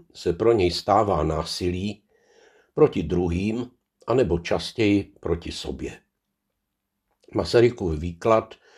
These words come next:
je i dnes zajímavý a inspirativní, ale nedává nám vodítko, jak rozhodnout v situacích,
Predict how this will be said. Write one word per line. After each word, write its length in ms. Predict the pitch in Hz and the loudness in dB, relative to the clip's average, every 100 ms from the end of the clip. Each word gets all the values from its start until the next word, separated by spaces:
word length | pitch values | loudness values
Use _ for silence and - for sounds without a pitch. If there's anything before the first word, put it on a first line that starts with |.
| _ - | _ -6
je 100 | 101 | -2
i 140 | 98 | -2
dnes 220 | 85 107 | 0 2
zajímavý 720 | 90 90 98 107 110 101 101 | 2 2 2 4 2 2 2
a 100 | 92 | 0
inspirativní, 1000 | 98 90 - 127 110 76 85 82 71 80 - _ _ _ - | -2 -4 -2 0 0 -4 -8 -8 -8 -12 -16 _ _ _ -2
ale 180 | 110 107 | 2 4
nedává 480 | 131 143 139 143 | 6 6 6 6
nám 220 | 143 110 87 | 6 4 2
vodítko, 540 | 95 92 113 - 131 | -2 -4 -12 -4 0
jak 220 | 104 - | 0 0
rozhodnout 580 | 92 90 107 113 98 85 | -4 0 0 0 -2 -4
v 60 | - | -10
situacích, 840 | 87 107 101 101 - 113 120 - | -4 2 4 2 -2 -6 -8 -12